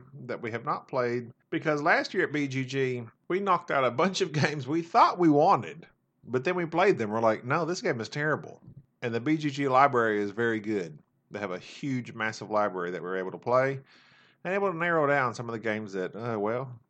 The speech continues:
ended up being terrible. For instance, the Risk Glorified, which was seventeen seventy-five, The Rebellion or whatever. Terrible.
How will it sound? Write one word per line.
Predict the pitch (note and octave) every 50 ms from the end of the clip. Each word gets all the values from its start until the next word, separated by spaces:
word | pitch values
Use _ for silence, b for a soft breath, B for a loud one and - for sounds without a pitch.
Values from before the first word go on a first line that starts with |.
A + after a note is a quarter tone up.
| - - -
ended | A#2 A#2 A2+ A2+
up | C#3 D3 - - _ -
being | G#2 G#2 A2+ B2
terrible. | A2+ A#2 B2+ D3+ D3+ B2+ - - - _ _ _ _ _ _ _ _ _ _ b b b b
For | _ - C#3+
instance, | E3 E3 - - G#2 E2+ - -
the | - G#2 G2+ F#2 F2 D2
Risk | - G#2+ G#2+ A#2+ C3 C#3 C3 - - - - C3+ G#2
Glorified, | A#2 A#2+ C3 D#3 C#3+ B2+ - - G2 F2 E2+ E2 E2 D#2+ E2+
which | G#2 G2+ F#2 -
was | G#2 G2+ F#2+ F#2 F#2 F#2 G2+ G2 - _ _ - B2
seventeen | - - B2+ A#2+ A2+ A#2 A2 - B2+ B2 A#2+ A#2+ A#2+ A#2+ A2+
seventy-five, | G#2 - B2+ B2 B2 B2 B2 B2+ B2 A#2 - A2 A2+ A#2 A#2+ B2+ B2+ B2+ A#2
The | A2+
Rebellion | A2+ A2+ G#2+ A2 A2+ B2 C3+ C#3+ C3+ C3+ C3+
or | C#3 C3+
whatever. | C3+ C#3+ C#3+ C#3+ C#3 C3+ C#3+ D3 D3 C#3 - _ _ _ _ _ _ _ _ _ _ _ -
Terrible. | - - - E3 D3 B2 A2 F2+ D#2+ - - -